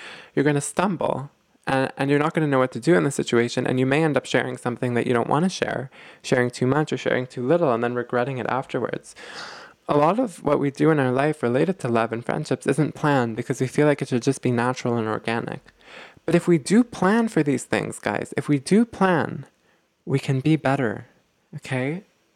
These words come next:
We can be better. Limits are also super, super helpful in protecting the way we feel about, about things that occur around us. So I wanna give you an example.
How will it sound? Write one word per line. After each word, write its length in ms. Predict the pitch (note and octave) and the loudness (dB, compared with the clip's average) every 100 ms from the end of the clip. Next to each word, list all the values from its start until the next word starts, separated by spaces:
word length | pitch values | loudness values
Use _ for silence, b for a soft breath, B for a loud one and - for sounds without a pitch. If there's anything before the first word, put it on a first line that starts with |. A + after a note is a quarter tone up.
| - | -4
We 100 | C3 | -4
can 200 | C3 A#2 | -2 -4
be 320 | C3 C3 C#3 - b b b _ C3 | 0 0 -2 -8 b b b _ -2
better. 320 | A#2 G2+ - _ _ _ - B B B B B B B B _ | -2 0 -6 _ _ _ -20 B B B B B B B B _
Limits 380 | - G#3+ D4+ - | 0 2 2 2
are 100 | E3+ | 2
also 320 | D#3+ E3+ F3+ | 2 2 2
super, 540 | E3 - - G#3 G#3 G3+ | 0 0 2 0 2 0
super 640 | - - E3+ - D3+ D3 | 0 0 0 0 2 2
helpful 800 | D3 - F3 G#3 - C#3+ C#3 C#3 | 0 0 0 0 -2 0 2 0
in 240 | - C3+ C#3 | 0 -2 -4
protecting 800 | - C#3+ - D#3+ - D#3 D3+ C#3+ | -2 -4 -2 -4 -2 0 0 0
the 100 | B2+ | 2
way 180 | C3 C#3 | 4 4
we 160 | B2+ | 2
feel 560 | A#2 - C3 A#2+ - A#2 - | -4 0 2 4 0 -4 -6
about, 420 | A#2+ A#2 A2+ A2 _ | -2 0 0 -4 _
about 400 | A#2+ A#2 A2+ - | -2 0 0 -2
things 300 | - B2+ B2+ | 0 0 2
that 140 | B2 A2+ | 0 0
occur 360 | A2 B2+ A2 | 0 0 2
around 320 | G#2 G#2 G#2 | 2 0 0
us. 180 | - - | -2 -6
So 220 | - A2+ - | 0 0 0
I 80 | A2 | 0
wanna 240 | B2+ E3+ | 0 0
give 160 | C3+ B2+ | 0 0
you 80 | C3 | 0
an 80 | G#2+ | 0
example. 720 | G2+ A2 G#2+ G#2 G2 G#2 | -2 0 -2 0 -2 -2